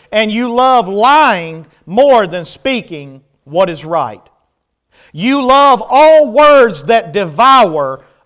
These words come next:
O deceitful tongue. That's the deed explained. Next,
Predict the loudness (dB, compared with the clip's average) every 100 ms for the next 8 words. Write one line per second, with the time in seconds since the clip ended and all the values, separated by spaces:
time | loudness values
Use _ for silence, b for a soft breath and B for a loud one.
0 | -6 -4 -4 -8 -16 -16 -10 -8 -8 -8
1 | -6 -6 -10 -8 -4 -4 -8 -16 -20 _
2 | _ _ _ _ _ _ -8 -6 -8 -8
3 | -8 -4 -6 -6 -12 -16 -20 -18 -12 -8
4 | -8 -10 -16 -20 _ _ _ _ _ -8
5 | -2 0 0 -2 -20